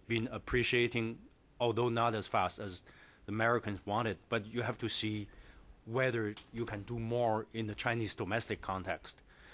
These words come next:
Uh, China, we're talking about millions of people, jobs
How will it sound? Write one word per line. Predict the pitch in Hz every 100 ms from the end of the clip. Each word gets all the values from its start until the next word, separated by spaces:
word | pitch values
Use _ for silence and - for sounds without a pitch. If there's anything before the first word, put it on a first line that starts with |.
| - - -
Uh, | 110 113
China, | - 170 180 175 120
we're | 120
talking | 107 120 101
about | 98 95
millions | 104 143 208 151 107
of | 92
people, | - 92 - 80 80 - - -
jobs | - 120 98 - -